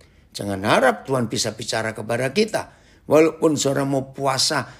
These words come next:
sebulan dua puluh hari untuk dengar, nggak bisa. "Resa, assalamualaikum.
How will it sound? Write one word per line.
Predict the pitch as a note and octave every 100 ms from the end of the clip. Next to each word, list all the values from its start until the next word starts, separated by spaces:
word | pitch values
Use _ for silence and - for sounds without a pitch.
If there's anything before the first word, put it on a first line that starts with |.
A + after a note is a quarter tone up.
| -
sebulan | - - D#3 G#2 - D3 D3 C3+ -
dua | B2 C#3+ -
puluh | D#3 C#3+ G#2
hari | A2+ E3 F3+ F3+ C#4 D4+ - - - _ -
untuk | B3 A#3 F#3+ - G#2+ - -
dengar, | B2 F3 C4+ C4 G#3 - - - _ _ _ _ -
nggak | A2+ B2+
bisa. | A2+ - - - _ - _ _ _ _ _ _ - - _ _ - - - _ _ - - _
"Resa, | E3+ F#3+ A#3+ A3+ D#3 G#2+
assalamualaikum. | - E3+ G3+ G#3 A3 A3+ A3+ F3+